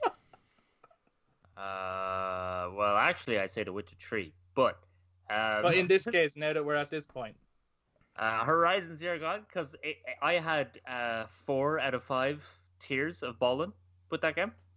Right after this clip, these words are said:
Speaker 2: Okay.
Speaker 1: First of all, yeah. Right, that, that game, that game touched me in the feels. Uh, I, that, in fairness, like, I love P T instantly, right? Just like mo-, like most people have played it.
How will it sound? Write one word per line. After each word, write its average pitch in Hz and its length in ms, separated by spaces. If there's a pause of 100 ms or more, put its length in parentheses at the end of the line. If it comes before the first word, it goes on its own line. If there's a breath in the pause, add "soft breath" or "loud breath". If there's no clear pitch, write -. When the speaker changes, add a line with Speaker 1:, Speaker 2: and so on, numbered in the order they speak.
(480)
Speaker 2:
Okay. 160 180
Speaker 1:
First 156 180
of - 100
all, 175 80 (140)
yeah. 135 180 (580)
Right, 131 240
that, 143 240
that 147 240
game, 143 300
that 123 200
game 127 200
touched - 200
me 117 80
in 104 60
the 101 60
feels. 107 360 (640 soft breath)
Uh, 101 280 (200)
I, 135 80
that, 156 260
in 143 280
fairness, 185 520 (540)
like, 135 140
I 151 120
love 175 260
P 151 160
T 131 440
instantly, 120 500 (400)
right? 101 240 (400)
Just 107 120
like 101 220
mo-, 131 360
like 117 220
most 127 240
people 107 220
have 98 80
played 98 200
it. 87 80